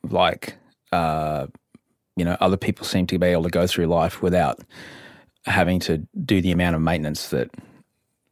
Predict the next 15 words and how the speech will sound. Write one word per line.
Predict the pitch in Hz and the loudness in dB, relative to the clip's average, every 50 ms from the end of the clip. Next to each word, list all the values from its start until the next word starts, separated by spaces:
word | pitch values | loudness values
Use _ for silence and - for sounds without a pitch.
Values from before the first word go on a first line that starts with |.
| _ _ - | _ _ -4
I | 76 71 | -2 -2
need | 71 69 71 - | -2 -2 -4 -6
to | - - | -8 -6
do. | 73 73 67 50 50 - 113 117 - _ _ _ _ _ | -4 -2 -2 -2 -4 -4 -6 -8 -10 _ _ _ _ _
And, | - 80 78 73 65 64 60 - - - - - _ _ _ _ - - - - - - - - - - _ _ _ _ _ - | -4 -2 -2 -2 -2 -4 -6 -8 -12 -14 -18 -20 _ _ _ _ -20 -20 -20 -20 -20 -20 -20 -20 -20 -20 _ _ _ _ _ -2
you | 110 101 | 0 2
know, | 87 | 2
it's | 78 95 - - | 2 2 0 0
important | 101 87 - - 101 92 - 85 87 | -2 0 4 4 6 6 4 2 0
to | - 92 82 | 0 2 2
remember | 78 87 87 82 82 80 80 | 2 2 2 2 2 0 0
that | 73 82 76 73 69 - - _ _ - - _ _ _ _ _ _ _ _ _ _ _ _ _ _ _ _ _ _ _ _ _ _ _ _ _ _ - | 0 0 2 2 0 -2 -6 _ _ -20 -20 _ _ _ _ _ _ _ _ _ _ _ _ _ _ _ _ _ _ _ _ _ _ _ _ _ _ 2
I | 85 85 85 85 87 87 85 | 4 4 4 4 4 4 2
need | 82 85 85 82 85 85 82 - | 2 2 0 0 0 -2 -2 -4
to | - - 87 85 82 80 80 78 76 76 67 - | -4 -2 0 0 2 2 0 0 -2 -4 -6 -8